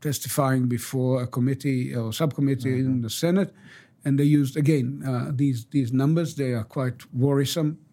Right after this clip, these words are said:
Speaker 1: numbers.
Speaker 2: But this is just to explain to our viewers, uh, enriched uranium weapon grade, the ninety percent, which they are twelve days away from, is a very, very,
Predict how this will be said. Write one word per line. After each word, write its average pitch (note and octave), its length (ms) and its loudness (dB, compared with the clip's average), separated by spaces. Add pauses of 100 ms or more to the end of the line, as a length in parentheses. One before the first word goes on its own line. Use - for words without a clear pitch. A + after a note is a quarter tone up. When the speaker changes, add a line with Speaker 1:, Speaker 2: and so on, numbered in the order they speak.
Speaker 1:
numbers. D3+ 520 0 (480)
Speaker 2:
But A#2 140 -2
this D3 160 0
is B2+ 80 -4
just C3+ 240 -2
to B2 80 -4
explain C3+ 380 -4
to C3 120 -2
our G#2 220 -2 (540)
viewers, A2 680 -2
uh, G#2 420 -2
enriched A#2 480 0
uranium B2+ 400 0
weapon A#2 300 -2
grade, G2 260 -2
the G2+ 80 -6
ninety A2 280 -2
percent, G#2+ 400 -4
which G2+ 180 -6
they G#2 200 -4
are G2 100 -4
twelve B2 340 -2
days A2+ 380 -2 (400)
away A2 400 0
from, G2+ 420 -4 (580)
is A#2+ 640 0
a A2+ 200 0
very, C3+ 420 0
very, B2+ 500 0